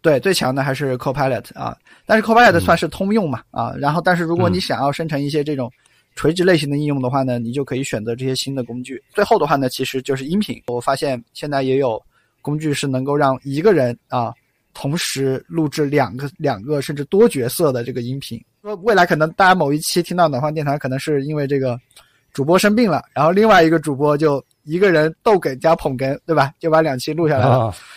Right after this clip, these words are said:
Speaker 1: 对，今天托马斯在生病啊，所以这个他就说的少一点。但是未来某，某一天可能我们是直接对好，两个人直接对好脚本，对吧？一个人就把这个录制的工作给做完。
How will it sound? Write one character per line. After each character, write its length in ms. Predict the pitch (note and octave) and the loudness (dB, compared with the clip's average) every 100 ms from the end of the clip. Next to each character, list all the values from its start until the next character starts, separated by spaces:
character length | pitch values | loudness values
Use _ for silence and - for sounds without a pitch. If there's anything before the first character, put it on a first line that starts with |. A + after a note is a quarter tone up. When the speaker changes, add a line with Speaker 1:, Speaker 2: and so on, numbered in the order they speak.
| - - | -20 0
Speaker 1:
对， 200 | D3 C3+ | 2 2
今 100 | F3+ | 0
天 80 | |
托 140 | F#3+ G3 | 0 4
马 120 | F#3 | 4
斯 220 | E3 D3+ | 4 2
在 80 | D#3 | 2
生 220 | D#3 F#3+ | 4 2
病 200 | G3+ D#3+ | 0 0
啊， 240 | - C3 B2+ | 0 -2 -2
所 160 | C#3 | 0
以 140 | D3 B2+ | 0 0
这 100 | C3+ | -2
个 220 | B2+ A#2 _ | -2 -4 _
他 120 | - | -4
就 140 | C#3 C#3 | 0 0
说 160 | - | 2
的 80 | D3+ | 2
少 220 | D3 D3 | 2 0
一 80 | C3 | -2
点。 120 | B2 - | -6 -6
但 120 | - | -4
是 80 | D#3+ | 0
未 120 | F3+ | 4
来 160 | D#3+ D3 | 6 4
某， 220 | D#3+ C3 A#2+ | 2 -4 -4
某 120 | C3 | -4
一 20 | D3+ | -2
天 220 | E3+ E3 | 0 -2
可 100 | D3+ | -2
能 200 | D3+ B2+ | -2 -4
我 40 | B2+ | -6
们 120 | B2+ | -8
是 260 | B2+ C#3+ A#2+ _ _ _ _ _ | -2 -2 -4 _ _ _ _ _
直 120 | - | -2
接 140 | D#3 F#3+ | 2 4
对 120 | G#3+ | 6
好， 120 | E3+ | 4
两 200 | E3 C#3+ | 4 2
个 80 | E3+ | 2
人 140 | F#3 | 0
直 80 | E3+ | 0
接 140 | F3 G3+ | 2 4
对 100 | G#3 | 4
好 140 | D#3+ | 2
脚 180 | C3+ C#3 | 2 2
本， 160 | F3 - | 2 0
对 80 | - | -2
吧？ 160 | C#3 - | -2 -2
一 180 | - C3+ | -4 2
个 80 | F3 | 4
人 120 | C#3+ | 4
就 100 | D3 | 2
把 100 | D3+ | 0
这 120 | C#3 | 2
个 80 | C#3+ | 0
录 120 | C#3 | 0
制 140 | C#3+ D3 | 0 -2
的 80 | B2 | -2
工 160 | C3 | -2
作 240 | C#3+ C3+ A#2+ | 0 0 0
给 120 | C3+ | -4
做 160 | A#2+ C#3+ | -2 0
完。 180 | A2+ | -2